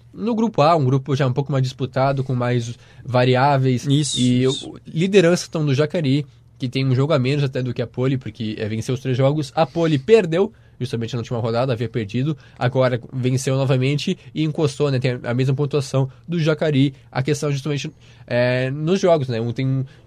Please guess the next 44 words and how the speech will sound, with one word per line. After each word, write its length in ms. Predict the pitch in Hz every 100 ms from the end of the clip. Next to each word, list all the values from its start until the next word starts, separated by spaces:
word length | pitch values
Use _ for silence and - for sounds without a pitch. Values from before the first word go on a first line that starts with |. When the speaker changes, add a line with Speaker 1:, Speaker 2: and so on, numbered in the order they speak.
| -
Speaker 1:
três 220 | 147 143
jogos 340 | 151 165 180
e 60 | 208
a 80 | 220
Poli, 240 | 165 156
então, 180 | 143 143
tem 120 | 147
quatro 420 | 135 135 131 160
jogos. 460 | 135 110 - - -
Em 100 | 170
terceiro 340 | 190 190 160 202
lugar, 260 | 185 160
aparece 440 | 208 220 214 180 233
o 40 |
Pastor, 460 | 226 330 - 220 226
que 120 | 254
perdeu 420 | 240 240 180 208
pra 160 | 226 233
Poli 380 | - 185 185 170 -
e 240 | 147 156 135
caiu 280 | 175 170
a 40 | 202
posição. 460 | 185 156 135 104 - - - - - - - - - -
Era 200 | 127 127
o 40 |
segundo 220 | 127 135 131
colocado, 500 | 147 135 156 190 -
agora 280 | 160 143 143
é 20 |
o 20 |
terceiro 480 | 139 156 139 160 175
com 120 | 165 160
onze 340 | 156 160 151
pontos 340 | 143 147 139 - - -
Speaker 2:
Isso. 420 | 120 117 - -
Speaker 1:
somados, 520 | - 165 170 180 185
duas 180 | 160 170
vitórias 480 | 156 160 160 175 -
e 60 | 185
duas 220 | 180 165
derrotas. 500 | 160 143 151 165 135
O 80 | 165
São 280 | - 208 196
José 400 | 151 127 127